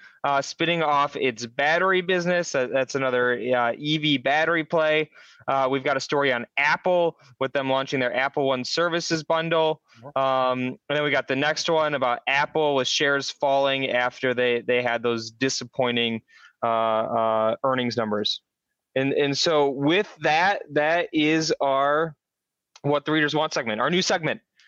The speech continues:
Speaker 1: I-, if you guys wanna see that again, again, get that sort of exclusive insight as, as to what, what the crowds are reading and what is top of mind today. Again, today we got Workhorse,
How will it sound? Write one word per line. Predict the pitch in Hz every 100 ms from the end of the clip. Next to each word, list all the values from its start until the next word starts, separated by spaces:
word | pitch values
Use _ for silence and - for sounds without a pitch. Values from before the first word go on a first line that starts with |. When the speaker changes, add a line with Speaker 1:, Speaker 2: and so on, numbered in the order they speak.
| - -
Speaker 1:
I-, | 165 165
if | 165
you | 202
guys | 247 220
wanna | 185 196 220
see | 220 - 208
that | 202 180
again, | 147 165 175 170
again, | 143 131
get | 127 156
that | 165 147
sort | 151 156
of |
exclusive | 139 - - 196 190
insight | 160 156 175 156
as, | 139 127 127
as | 131 -
to | 131
what, | 131 151 165 -
what | 139 147
the | -
crowds | - 165 139 143 139
are | 139 127
reading | 120 147 147 147 135
and | 120
what | 127 131
is | 120
top | - 131 -
of |
mind | 139 135 135 131
today. | 135 131
Again, | 123 120
today | 113 120
we | 117
got | 117 113
Workhorse, | 135 147 - 151 143